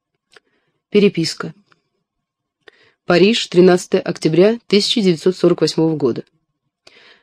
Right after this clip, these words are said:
Мадам Поль Канова, директору страховой компании "Ла Сальватрис", Лозанна. Глубоко уважаемый господин директор, настоящим письмом я прошу вас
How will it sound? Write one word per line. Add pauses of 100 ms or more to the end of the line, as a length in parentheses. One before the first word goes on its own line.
(360)
Мадам
Поль
Канова, (960)
директору
страховой
компании (140)
"Ла
Сальватрис", (380)
Лозанна. (1300)
Глубоко
уважаемый
господин
директор, (1000)
настоящим
письмом (720)
я
прошу
вас